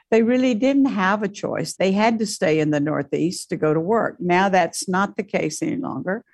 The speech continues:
So we have this enormous number of people coming here to, and accounting for the shrinking inventory, for instance. We have many, many sales where we do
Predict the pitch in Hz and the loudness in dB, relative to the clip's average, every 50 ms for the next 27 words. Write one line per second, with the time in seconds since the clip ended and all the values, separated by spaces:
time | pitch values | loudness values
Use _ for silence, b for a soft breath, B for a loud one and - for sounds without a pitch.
0 | b b b b b b b - - 202 180 160 160 160 165 170 - - - 180 | b b b b b b b -6 0 0 2 4 4 4 2 2 0 -2 -2 0
1 | 185 190 196 196 185 180 165 160 160 - 180 165 - - - 170 175 175 175 185 | 2 4 4 4 2 2 0 -2 -2 -4 -8 -8 -8 -6 -4 -4 -2 0 0 2
2 | 220 240 247 226 175 147 139 147 - - - 180 185 190 175 156 147 147 147 - | 2 2 2 2 0 -2 -4 -6 -8 -8 -6 -4 -4 -2 -2 -2 -4 -2 -2 0
3 | 196 190 196 165 143 143 143 - _ _ - 220 220 208 170 139 147 170 190 - | -2 0 2 2 2 2 0 -2 _ _ 2 2 4 4 4 2 2 0 -4 -6
4 | - _ _ _ _ _ _ _ - 208 190 170 165 175 170 _ _ _ _ _ | -14 _ _ _ _ _ _ _ 2 2 4 4 2 0 -4 _ _ _ _ _
5 | - - 220 196 185 - - 180 180 175 165 - - 180 - - 254 233 240 247 | -6 0 0 0 0 0 -2 -2 -2 -2 -2 -2 -2 -2 -2 0 0 2 2 2
6 | 262 269 269 233 214 208 - - 180 165 156 143 139 151 185 240 254 _ b b | 2 2 0 0 0 -2 -4 -2 0 2 2 2 2 2 2 0 -4 _ b b
7 | b b b b b - 175 196 196 190 190 196 196 196 - - - - - 233 | b b b b b 0 2 4 4 4 4 2 0 -2 -6 -8 -8 -4 0 2
8 | 247 254 240 - 196 185 214 240 254 - _ _ _ - 233 277 311 262 208 156 | 2 2 2 0 0 0 0 -2 -4 -8 _ _ _ 0 2 2 2 2 0 -2
9 | 151 - - - - - - - - - - 156 156 143 147 143 - - 135 - | -2 -4 -6 -4 -6 -6 -8 -10 -8 -4 -4 -2 -2 -2 -2 -4 -4 -6 -8 -8
10 | - B B B B B B B B - 190 214 233 233 262 202 185 - - - | -10 B B B B B B B B 0 2 4 4 4 4 2 0 -2 -8 -18
11 | - _ _ _ - 185 185 190 202 220 247 269 269 269 262 240 214 202 196 202 | -20 _ _ _ -8 -4 -2 0 0 2 4 4 4 4 2 2 0 0 -2 -4
12 | 208 214 214 - - - 220 220 - 160 147 143 139 143 180 208 269 285 277 - | -4 -6 -6 -8 -6 -4 -2 -2 0 0 2 2 2 2 2 0 0 -2 -6 -8
13 | - - 196 180 180 180 180 180 180 175 160 180 175 175 185 202 190 196 | -4 0 2 4 4 4 2 2 0 -2 0 0 0 2 2 0 0 -2